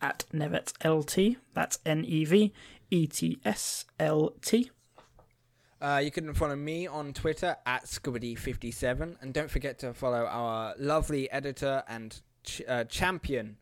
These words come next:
Speaker 2: in chief, I will call him today,
Speaker 1: <laughs>
Speaker 2: uh, Cam.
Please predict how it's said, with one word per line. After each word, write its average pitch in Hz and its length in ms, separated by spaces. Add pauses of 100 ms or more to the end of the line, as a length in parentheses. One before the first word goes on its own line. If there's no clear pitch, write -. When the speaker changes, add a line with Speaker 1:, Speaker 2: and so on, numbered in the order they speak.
Speaker 2:
in 120 160
chief, 143 460
I 120 100
will 117 140
call 123 200
him 117 140
today, 127 480 (100)
Speaker 1:
<laughs> - 880
Speaker 2:
uh, 123 300
Cam. 165 480